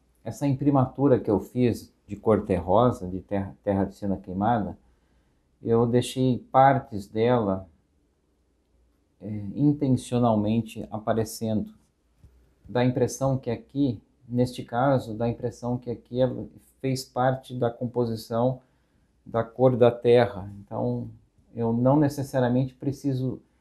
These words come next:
encobrir todas essas áreas aqui, ó. Aqui ficou uma parte sem encobrir, mas dá a impressão que aqui é um pedaço de terra. Um, esse tipo de...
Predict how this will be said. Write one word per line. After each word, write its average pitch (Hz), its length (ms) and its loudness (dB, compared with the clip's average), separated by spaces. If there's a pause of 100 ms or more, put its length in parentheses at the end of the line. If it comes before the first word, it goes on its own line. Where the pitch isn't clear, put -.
(140)
encobrir 139 840 4
todas 131 480 4
essas 117 420 -2
áreas 113 380 2
aqui, 120 380 -6
ó. 90 180 -6 (180)
Aqui 104 360 -10
ficou - 400 -8
uma 123 100 2
parte 113 400 -2
sem 117 380 -6
encobrir, 123 560 -4 (880)
mas 117 180 -2
dá 127 80 -2
a 127 60 4
impressão 131 520 -2
que 135 120 -8
aqui 131 320 -2
é 131 40 4
um 131 300 0 (160)
pedaço 123 400 0
de 127 140 -6
terra. 120 420 0 (140)
Um, 120 340 -8 (500)
esse - 280 -14
tipo 131 340 -6
de... 107 480 -2